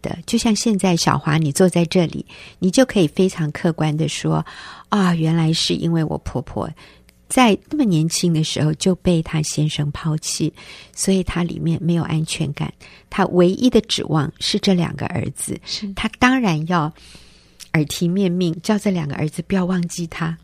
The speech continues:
Speaker 1: 不要忘记孝顺她。
Speaker 2: 是。
Speaker 1: 所以你，你后来这样的一个观念是怎么改变的？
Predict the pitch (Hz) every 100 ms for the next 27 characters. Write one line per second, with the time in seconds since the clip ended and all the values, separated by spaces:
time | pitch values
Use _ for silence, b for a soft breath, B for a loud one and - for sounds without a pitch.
0 | _ - 196 190 185 170 175 - 175 165
1 | - 170 170 - 143 175 B B B -
2 | 302 294 - 190 180 - 196 196 - 302
3 | 233 202 - 254 196 160 170 180 - b
4 | b b b _ _ _ 214 220 220 220
5 | - 196 175 156 180 170 - 175 147 143